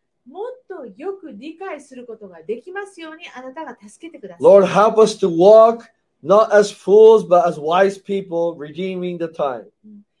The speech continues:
Speaker 1: 主よ、私たちは、えー、愚かなものではなくて、賢いもののように、その時を生かして生きることができますように助けてください。
Speaker 2: Ephesians five says, "Because the days are evil, therefore do not be unwise,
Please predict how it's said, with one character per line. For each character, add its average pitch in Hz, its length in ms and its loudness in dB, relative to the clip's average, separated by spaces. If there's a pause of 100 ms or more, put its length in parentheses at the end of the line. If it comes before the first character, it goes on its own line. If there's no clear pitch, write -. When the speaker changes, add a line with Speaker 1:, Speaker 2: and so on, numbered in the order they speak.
(120)
Speaker 1:
主 359 120 -20
よ、 330 100 -14
私 320 320 -18
た 359 100 -20
ち 330 160 -20
は、 339 340 -12 (160)
え 269 140 -16
ー、 254 40 -16
愚 392 240 -10
か 381 140 -14
な 320 140 -20
も 311 140 -20
の 311 120 -18
で 285 120 -14
は 254 160 -12
な 302 160 -18
く 285 60 -20
て、 294 340 -14 (160)
賢 370 500 -14
い 392 100 -8
も 330 140 -16
の 294 160 -18
の 262 160 -10
よ 277 280 -6
う - 20 -8
に、 208 260 -10 (160)
そ 339 200 -14
の 370 220 -8
時 330 480 -10
を 392 300 -4
生 302 160 -18
か 415 220 -10
し - 120 -20
て - 300 -8
生 269 80 -20
き 349 140 -6
る 320 80 -10
こ 240 100 -12
と 220 80 -12
が 190 140 -12
で 220 100 -4
き 330 120 -14
ま 339 140 -12
す 320 120 -20
よ 320 60 -14
う - 20 -18
に 285 160 -18
助 233 140 -20
け - 40 -14
て 147 60 -4
く - 40 -6
だ 190 60 -8
さ 196 60 0
い。 - 20 4
Speaker 2:
Ephesians 202 540 4
five 202 240 4
says, 185 280 -2
"Because 196 360 2
the 175 200 -2
days 190 380 0
are 196 160 4
evil, 190 340 -2
therefore 180 480 -4
do 180 140 -10
not 202 320 -2
be 196 160 -8
unwise, 185 680 -4